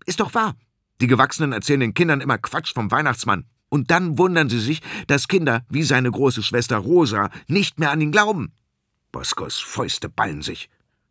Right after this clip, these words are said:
Es gibt den echten Weihnachtsmann. Das weiß er pro hundertzentig. Aber solche Weihnachtsäume wie Hans-Jürgen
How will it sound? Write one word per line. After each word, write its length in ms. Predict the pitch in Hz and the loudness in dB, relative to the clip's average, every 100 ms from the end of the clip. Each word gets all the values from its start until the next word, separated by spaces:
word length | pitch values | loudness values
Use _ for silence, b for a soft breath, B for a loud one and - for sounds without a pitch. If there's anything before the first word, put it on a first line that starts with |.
| _ - | _ -8
Es 180 | 101 | -6
gibt 240 | - 123 113 | -4 -4 -4
den 160 | 101 | -6
echten 320 | - - 101 87 | -8 -12 -10 -8
Weihnachtsmann. 540 | 98 85 - 95 80 B B B | -6 -8 -8 -10 -10 B B B
Das 200 | 127 - | -2 0
weiß 200 | 120 123 | -2 0
er 180 | 113 - - | -4 -6 -8
pro 240 | - 190 | 0 2
hundertzentig. 760 | 165 156 139 - 156 - 101 - _ _ _ _ _ B B - | 2 0 -2 -2 -2 -2 -4 -10 _ _ _ _ _ B B -10
Aber 200 | 78 101 | -2 0
solche 460 | 139 110 71 - | 0 -2 -4 -2
Weihnachtsäume 920 | 120 156 113 - - 120 117 101 80 | -2 0 -4 -6 -6 -2 0 0 -2
wie 140 | 101 85 | -4 -6
Hans-Jürgen 580 | 95 - 175 196 82 | -6 -6 -4 -4 -6